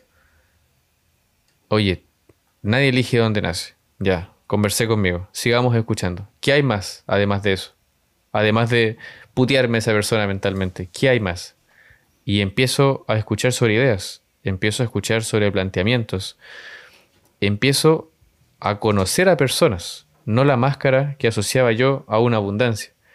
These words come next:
Y, y realmente es un cambio en el juego. Y yo, con un origen clase media baja, las familias tienen ideas de dinero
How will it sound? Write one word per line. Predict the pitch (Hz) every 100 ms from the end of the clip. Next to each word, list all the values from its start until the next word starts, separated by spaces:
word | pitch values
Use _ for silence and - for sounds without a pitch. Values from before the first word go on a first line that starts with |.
| - - _ _ _ _ _ _
Y, | - 98 95 - -
y | 104
realmente | 107 143 175 170
es | 139
un |
cambio | 123 151
en | 127
el | 90
juego. | 160 110 - _ _ - - -
Y | - 98 95 - - _ -
yo, | 92 120 123 - _ _ _ _ -
con | 107
un | 110
origen | 110 117 - 127 123 120 110 - -
clase | - 113 110 113
media | 117 110
baja, | 117 127 156 175 - _ _ _ _ _ _ _ _ 107 - _ _ _ _ _ _
las | 110 95
familias | - 104 123 113
tienen | - 147 143
ideas | 127 123 123
de | 117
dinero | 113 113 127 143